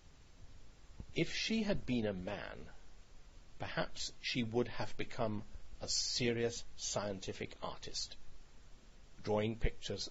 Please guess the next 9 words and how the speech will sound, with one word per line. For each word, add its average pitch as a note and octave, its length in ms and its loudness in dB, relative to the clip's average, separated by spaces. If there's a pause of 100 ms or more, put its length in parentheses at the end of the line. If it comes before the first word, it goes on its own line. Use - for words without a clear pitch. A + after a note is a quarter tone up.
of - 160 -2
plants - 600 4 (260)
and A#2+ 240 2
animals F2 600 0 (320)
for - 100 0
scientific G2+ 840 0
journals D#2 560 0 (180)
and D2+ 200 -6
museums. D#2 720 -4